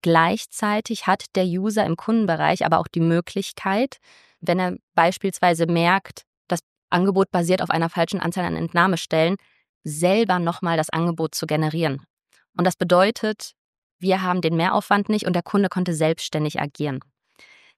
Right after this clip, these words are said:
Das zieht sich dann über den kompletten End-to-End-Prozess hinweg. Der Kunde kann das Angebot beziehungsweise die Beauftragung eigenständig hochladen,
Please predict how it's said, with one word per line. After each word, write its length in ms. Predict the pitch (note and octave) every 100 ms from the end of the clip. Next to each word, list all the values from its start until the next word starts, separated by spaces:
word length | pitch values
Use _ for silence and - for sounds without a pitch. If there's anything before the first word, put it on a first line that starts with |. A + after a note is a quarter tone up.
| -
Das 300 | E3+ G3+ -
zieht 340 | - A3+ A3+
sich 120 | - -
dann 160 | G3
über 140 | E3+ F3
den 120 | F3
kompletten 400 | F3 - F#3+ G#3
End-to-End-Prozess 840 | F#3 - - F3+ - F3 F3+ -
hinweg. 460 | F3+ E3+ F3 - -
Der 80 | F3
Kunde 280 | F#3 F#3+
kann 200 | F3+ F3
das 260 | F3 E3+ -
Angebot 460 | F3 F3+ G3 G3+ -
beziehungsweise 400 | - E3+ E3 F3
die 100 | F3
Beauftragung 600 | E3+ E3+ - F3+ F3 F3+
eigenständig 680 | D#3+ E3 F3 - E3 D#3+ -
hochladen, 800 | F#3 G3 - - F#3+ G#3 A#3 C#4